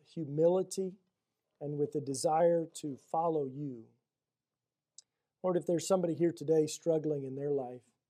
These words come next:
with a conflict with someone else, maybe it's even a conflict with me, maybe it's something here at the church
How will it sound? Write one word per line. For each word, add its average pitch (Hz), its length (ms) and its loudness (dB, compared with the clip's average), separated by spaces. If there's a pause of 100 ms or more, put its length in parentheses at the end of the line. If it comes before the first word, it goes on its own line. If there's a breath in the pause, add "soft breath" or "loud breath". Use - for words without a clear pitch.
(1500)
with 127 180 -8
a 120 60 -10 (120)
conflict 156 560 -4
with 139 100 -8
someone 143 300 -6
else, 151 460 -10 (1000)
maybe 143 220 0
it's - 140 0
even 160 180 0
a 156 60 0
conflict 165 580 -2
with 151 160 -8
me, 190 320 4 (1800)
maybe 165 200 2
it's 165 140 0
something 175 440 2
here 190 160 8
at 202 140 2
the 202 80 -2
church - 540 -2